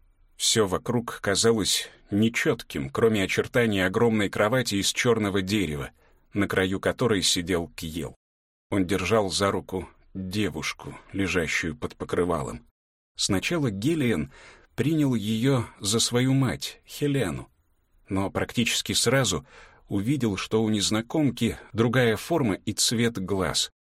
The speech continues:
Хелена унаследовала глаза Кьела,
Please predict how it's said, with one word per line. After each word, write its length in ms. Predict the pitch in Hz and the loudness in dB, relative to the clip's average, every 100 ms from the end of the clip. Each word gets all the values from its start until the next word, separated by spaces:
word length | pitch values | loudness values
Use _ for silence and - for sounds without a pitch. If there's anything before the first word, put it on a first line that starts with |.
| _ _ _ - | _ _ _ -12
Хелена 600 | - 113 131 165 110 - - | 0 2 4 2 0 -4 -2
унаследовала 720 | 110 107 175 175 151 143 135 | 0 2 2 2 2 2 2
глаза 420 | 110 117 104 120 | 2 0 2 0
Кьела, 680 | 120 - 117 123 104 64 | 0 -2 0 2 0 0